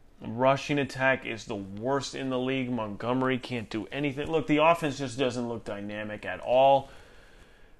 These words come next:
I j-, if you can just hear it in my voice on how just difficult it is to talk about this Bears team, I just, like I said, like I said in the last episode, Nagy's on the hot seat, and if you lo-, if they lose to the Lions, who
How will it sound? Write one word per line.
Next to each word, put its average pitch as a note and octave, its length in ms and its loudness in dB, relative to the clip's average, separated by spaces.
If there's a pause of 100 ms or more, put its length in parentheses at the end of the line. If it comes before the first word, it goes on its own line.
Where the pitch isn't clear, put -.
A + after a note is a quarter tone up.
(160)
I D3 100 6
j-, D3 140 2
if D3 200 -2
you E3+ 140 0
can G3+ 140 4
just D#3+ 140 0
hear D#3 200 2
it C#3 60 2
in C3 80 0
my A2+ 140 0
voice A2+ 420 -6
on A#2 100 -10
how A2+ 240 -6
just A2+ 320 -12
difficult B2+ 480 -6
it A#2+ 100 -4
is A#2 220 -8
to - 80 -14
talk A#2 280 -8
about A2+ 260 -6
this G#2+ 180 -8
Bears G#2+ 380 -8
team, G#2+ 460 -8 (960)
I A2+ 100 -6
just, A#2 400 -6 (880)
like F3 80 -4
I F3+ 60 4
said, F3+ 260 0
like E3+ 400 0
I F#3 60 4
said F#3+ 160 0
in F#3+ 80 2
the E3+ 40 4
last F3 280 4
episode, A#2+ 400 0
Nagy's D3+ 520 -2
on F3+ 120 -2
the D#3+ 80 2
hot C#3+ 280 2
seat, - 320 -10
and C3+ 140 -2
if B2 140 -4
you F#3 280 0
lo-, G#3 320 0
if A#2+ 300 -2
they G3+ 260 2
lose G3 460 2
to D#3+ 140 -6
the C#3 100 4
Lions, C3 600 4
who C3+ 220 -4